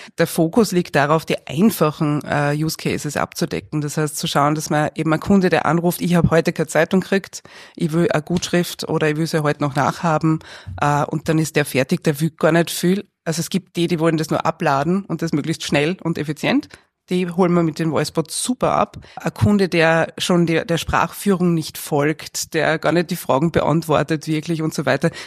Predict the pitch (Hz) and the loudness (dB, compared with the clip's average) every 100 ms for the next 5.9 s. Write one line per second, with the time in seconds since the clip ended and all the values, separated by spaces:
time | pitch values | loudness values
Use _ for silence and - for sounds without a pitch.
0 | - 151 - 180 156 135 - 147 127 123 | -4 -2 2 2 2 -2 -2 -2 -2 -4
1 | - - - - 127 131 139 - - 147 | -4 -6 -8 -6 -6 -4 -4 -4 -6 -4
2 | 139 - 143 131 131 139 123 143 135 123 | -4 -2 0 0 -2 -2 -2 0 2 2
3 | 139 - 175 143 156 151 139 123 127 - | 0 2 0 2 0 0 0 -2 -6 -8
4 | 175 - - - - - - 139 139 147 | -10 -12 -20 -20 -20 -16 -4 -2 -2 0
5 | 151 160 151 160 - - - 185 | 2 2 0 -2 -2 -2 0 0